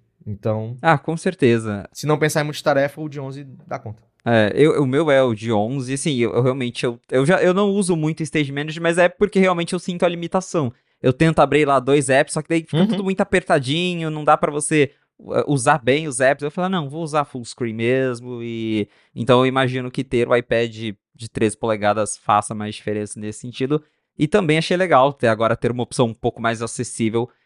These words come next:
Speaker 2: com tela maior, porque às vezes a pessoa, né, é, que, quer a, a tela maior pra ilustrar e tal, mas não,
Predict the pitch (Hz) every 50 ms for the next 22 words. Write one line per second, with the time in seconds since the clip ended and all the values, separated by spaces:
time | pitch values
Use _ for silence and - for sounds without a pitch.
0 | _ _ _ - - 120 120 - 127 117 117 117 123 131 131 135 135 _ - 262
1 | 247 277 254 269 254 _ 233 208 - 220 214 196 185 180 156 156 - 135 131 127
2 | _ _ _ - - 127 123 _ - 151 156 156 143 135 123 113 113 107 104 110
3 | 117 - 139 127 123 120 120 120 _ 123 123 120 123 127 123 - - 123 127 151
4 | 151 - 147 180 220 233 208 226 233 220 196 160